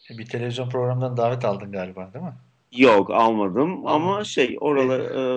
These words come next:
Speaker 2: e, böyle bir etkileşimli bir şey yapıyoruz. Çok da severek yapıyorum. Zaten
Speaker 1: Güzel.
Speaker 2: yaptığım bir şeyi,
Speaker 1: Hı.
Speaker 2: e, daha fazla insanla paylaşma fırsatı buluyorum.
Speaker 1: Hı.
Speaker 2: E,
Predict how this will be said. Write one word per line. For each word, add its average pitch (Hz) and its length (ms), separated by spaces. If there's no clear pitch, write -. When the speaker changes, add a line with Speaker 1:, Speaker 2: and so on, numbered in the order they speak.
Speaker 2:
e, - 20
böyle 120 240
bir 135 100
etkileşimli 131 680
bir 139 40
şey 127 240
yapıyoruz. 101 460
Çok 131 200
da 131 80
severek 113 480
yapıyorum. 92 340
Zaten 117 320
Speaker 1:
Güzel. 107 100
Speaker 2:
yaptığım 113 460
bir 95 60
şeyi, 101 400
Speaker 1:
Hı. 101 80
Speaker 2:
e, 113 40
daha 135 160
fazla 113 360
insanla 113 500
paylaşma 113 560
fırsatı 95 480
buluyorum. 87 560
Speaker 1:
Hı. 101 80
Speaker 2:
E, 98 40